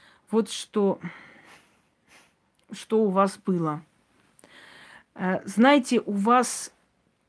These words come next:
семейное кладбище, но там есть могила одного человека, которого нет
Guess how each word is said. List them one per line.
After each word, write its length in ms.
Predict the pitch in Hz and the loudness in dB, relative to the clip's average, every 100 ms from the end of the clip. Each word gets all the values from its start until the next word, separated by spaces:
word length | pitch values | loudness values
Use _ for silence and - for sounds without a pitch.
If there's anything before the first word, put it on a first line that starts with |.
| _ _ _ _ _ _ - - | _ _ _ _ _ _ -20 -16
семейное 600 | - 233 233 247 220 196 | -4 4 6 6 4 2
кладбище, 840 | 208 226 277 233 196 - 180 165 180 _ _ _ _ - - - _ | -2 -2 -4 -4 -8 -6 -6 -6 -10 _ _ _ _ -20 -20 -20 _
но 460 | 190 208 220 202 - _ _ _ _ _ | 2 6 6 4 -2 _ _ _ _ _
там 240 | 233 240 254 | 2 4 4
есть 640 | 214 214 247 - - - _ _ _ | 2 2 2 0 -10 -12 _ _ _
могила 560 | 190 208 214 233 247 202 | 0 2 2 4 4 4
одного 340 | 196 208 214 | 4 2 2
человека, 840 | 202 - 208 208 254 294 220 175 - - - _ - | 0 -2 0 2 2 0 -2 -4 -6 -20 -20 _ -6
которого 640 | 220 - 277 269 247 233 | -4 0 4 6 6 6
нет 560 | 226 220 220 180 - | 8 6 4 2 -4